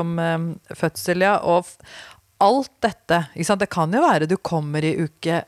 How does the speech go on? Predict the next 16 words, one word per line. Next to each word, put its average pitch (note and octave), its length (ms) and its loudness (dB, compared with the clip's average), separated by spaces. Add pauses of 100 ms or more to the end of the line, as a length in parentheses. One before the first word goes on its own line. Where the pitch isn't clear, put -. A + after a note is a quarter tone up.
(180)
eh, D#3+ 320 -2
på E3 200 -4
kontroll, F3+ 460 0
din F3 180 -4
første - 340 -4
kontroll D3+ 400 -2
i C#3+ 120 0
uke D3+ 180 -4
åtte, - 340 -4 (120)
og E3+ 120 -2
bare, D#3 360 0 (1080)
eneste D#3+ 380 -2
du E3 80 2
tenker D#3+ 320 -2
på E3+ 80 0
er D#3 280 0